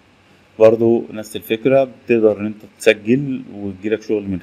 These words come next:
خلاله وهكذا. زي ما أنت شايف كل الأقسام موجودة زي ما أنت عايز. ممكن بالمناسبة في حاجة أنت مش قادر تفهمها ومش عايز حد يعملها لك، تقول له:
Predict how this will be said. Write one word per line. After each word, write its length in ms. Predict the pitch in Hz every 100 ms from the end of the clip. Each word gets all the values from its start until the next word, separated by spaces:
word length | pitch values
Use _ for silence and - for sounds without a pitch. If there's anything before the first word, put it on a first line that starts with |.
| -
خلاله 300 | 95 104 110
وهكذا. 440 | 104 92 - - _ _ _ _ _ _ _ _ _ _ _ _ _ - - -
زي 100 | 113
ما 60 |
أنت 80 | 123
شايف 200 | 135 120 -
كل 220 | 123 117
الأقسام 360 | 113 - 110 104
موجودة 540 | 92 85 98 101 104
زي 140 | 98 95
ما 60 |
أنت 120 | 90 76
عايز. 260 | 71 - _ _ _ _ _ _ _ _ 127
ممكن 200 | 147 165
بالمناسبة 540 | 147 147 160 135 107
في 220 | - 131
حاجة 160 | 131 135
أنت 120 | 135
مش 80 | 123
قادر 200 | 123 131
تفهمها 580 | - 117 131 135 156 147
ومش 320 | - 117 131
عايز 140 | 139
حد 160 | 147 131
يعملها 260 | 127 123
لك، 120 | 113 95 -
تقول 240 | 120 120
له: 140 | 127